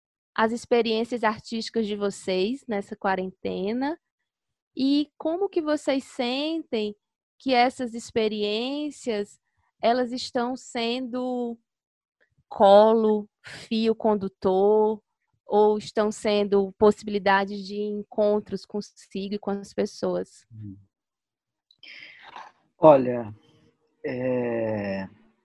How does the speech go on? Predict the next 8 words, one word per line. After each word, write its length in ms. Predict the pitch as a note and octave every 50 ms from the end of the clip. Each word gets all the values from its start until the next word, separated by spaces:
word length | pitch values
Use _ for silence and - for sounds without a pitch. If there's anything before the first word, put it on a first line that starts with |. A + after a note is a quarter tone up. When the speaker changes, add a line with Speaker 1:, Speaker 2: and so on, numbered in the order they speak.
| _ _ -
Speaker 2:
mergulhar 680 | E3+ G#3 G#3 G3+ E3+ - E3+ E3 D3 D#3 D#3+ D#3 C#3+
na 100 | C3+ C3+
experiência 720 | C3 - - - C#3+ C3 A#2 B2 A#2+ A#2+ A#2 A2 - - -
estética 1000 | - - - - - A2 G#2+ G#2 F#2+ - - - - _ - - D#2+ D#2 - - _ _ _ _ _ _ _ _ _ _ _ _ _ _ _ _ _ _ _ _ _ _ _ _ _ _ _ _ _ _ -
é, 800 | B2 C3 C3 C3+ C3+ C3 C3 C3 B2+ B2+ B2+ B2 A#2+ B2 B2 - -
é... 100 | - D#3+
um 100 | E3 E3
mergulho 1400 | E3+ D#3+ D#3+ D3+ C3+ A2 G#2+ A#2+ A#2 G#2+ - - D#3 E3 F3 F3+ E3 D3 C3 A#2+ A#2+ A2+ A2+ A2+ A2+ A2+ A#2